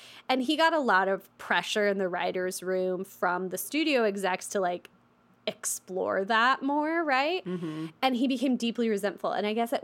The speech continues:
Speaker 1: one point he, like, grabbed James Marsters by his collar and, like, put him up against a wall
Speaker 2: Yeah.
Speaker 1: and was like, "I don't care what anybody thinks of you. I will fucking," <laughs> like, he physically threatened
Speaker 2: Kill you.
Speaker 1: him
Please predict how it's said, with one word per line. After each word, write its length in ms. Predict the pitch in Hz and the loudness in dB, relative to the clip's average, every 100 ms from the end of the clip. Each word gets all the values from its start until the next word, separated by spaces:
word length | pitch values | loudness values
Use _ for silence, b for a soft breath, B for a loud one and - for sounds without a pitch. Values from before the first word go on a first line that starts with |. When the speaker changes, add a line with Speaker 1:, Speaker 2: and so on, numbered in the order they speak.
| 190 | -2
Speaker 1:
one 300 | 214 233 262 | 0 2 0
point 500 | - 240 196 185 185 | -2 -2 0 0 -2
he, 300 | - - 214 | -6 -4 0
like, 280 | 190 180 - - | 2 0 -2 -10
grabbed 640 | 196 185 175 185 220 233 226 | -8 0 4 4 4 0 -4
James 260 | 226 214 | -2 -2
Marsters 680 | 202 190 185 185 180 - - - 190 | -2 -2 -2 -2 -2 -4 -12 -14 -2
by 280 | 185 175 185 | 2 4 4
his 200 | 185 180 | 0 -6
collar 520 | - 175 185 175 175 | -2 2 4 2 0
and, 80 | 196 | -4
like, 220 | 185 170 - | -6 -8 -8
put 240 | - 226 | -2 2
him 140 | 240 | 2
up 120 | 202 196 | 2 0
against 380 | 185 185 - | -2 -4 -4
a 60 | 190 | -4
wall 640 | 165 175 170 160 151 - 175 | 2 2 4 2 -2 -4 -8
Speaker 2:
Yeah. 240 | 170 156 - b b | -10 -10 -14 b b
Speaker 1:
and 100 | 208 | 0
was 160 | 202 190 | 0 2
like, 380 | 175 170 - - B - | 2 2 -2 -14 B -2
"I 120 | 208 | 2
don't 160 | 220 214 | 2 0
care 260 | - 185 170 | -2 -2 -2
what 440 | 170 180 208 - | -4 2 2 2
anybody 420 | 180 175 170 170 170 | -2 -4 -2 -4 -4
thinks 300 | 170 170 185 | -8 -8 -10
of 100 | 185 | -8
you. 240 | 175 180 - | -8 -4 -2
I 80 | |
will 140 | 190 165 | -2 -4
fucking," 840 | - - - 240 208 202 190 190 - | -10 -20 0 2 2 0 -2 -4 -12
<laughs> 140 | 175 - | -12 -4
like, 400 | 220 - 240 - B B | -2 0 -2 -4 B B
he 140 | - 254 | -4 -2
physically 540 | - 330 349 - 339 | 0 0 2 2 2
threatened 420 | 330 302 294 311 | 2 0 2 2
Speaker 2:
Kill 80 | 277 | 2
you. 40 | 302 | 0
Speaker 1:
him 280 | 285 269 | 0 -2